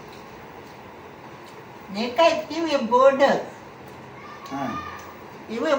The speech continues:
Speaker 1: போட்டு நீங்க
Speaker 2: தம்ப்நெயில்ல அந்த பார்த்த அந்த ஃபோட்டோஸ் இருக்கு இல்லையா, அது எல்லாமே சின்ன திரை நடிகர் நடிகைகள் லைனா வருது பாருங்க.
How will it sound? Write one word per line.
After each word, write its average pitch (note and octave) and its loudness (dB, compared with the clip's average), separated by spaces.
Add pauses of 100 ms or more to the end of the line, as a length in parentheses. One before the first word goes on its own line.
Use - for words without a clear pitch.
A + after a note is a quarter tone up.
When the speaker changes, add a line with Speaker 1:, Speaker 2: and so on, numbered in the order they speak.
Speaker 1:
போட்டு C4+ 4 (160)
நீங்க A#3+ -4 (1800)
Speaker 2:
தம்ப்நெயில்ல A#3+ 6 (100)
அந்த F#3+ 2
பார்த்த G3 2
அந்த E3 0
ஃபோட்டோஸ் F3 -4
இருக்கு C3 -6
இல்லையா, D3+ 2 (400)
அது D#3 0
எல்லாமே G#3+ 4
சின்ன A3+ -2 (140)
திரை G#3 2 (380)
நடிகர் F3+ 2
நடிகைகள் C3+ -4 (560)
லைனா G3+ 6
வருது E3 4
பாருங்க. A#2 0